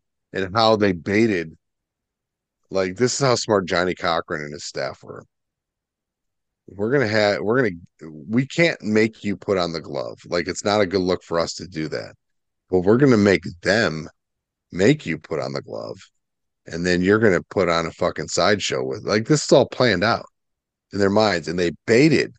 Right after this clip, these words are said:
the fucking attorneys, the young, the young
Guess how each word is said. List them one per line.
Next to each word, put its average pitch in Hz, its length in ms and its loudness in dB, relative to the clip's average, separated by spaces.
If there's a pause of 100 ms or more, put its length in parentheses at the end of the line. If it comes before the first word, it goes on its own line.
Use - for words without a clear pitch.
(500)
the 98 80 -14
fucking 104 380 0
attorneys, 90 560 0
the 85 100 -6
young, 98 360 -2
the 95 100 -6
young 101 280 -4